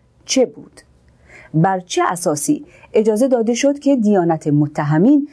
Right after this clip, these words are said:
در رأی صادر از طرف قضات فرقهٔ ضالة ذکر شود؟ آیا نفس این عمل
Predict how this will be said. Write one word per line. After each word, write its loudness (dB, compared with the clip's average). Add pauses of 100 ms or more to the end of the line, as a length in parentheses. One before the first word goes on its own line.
(260)
در 2
رأی 2
صادر 0
از -2
طرف 0
قضات -2 (180)
فرقهٔ 0
ضالة 0 (240)
ذکر -4
شود؟ -8 (800)
آیا 4
نفس 0
این 4
عمل 0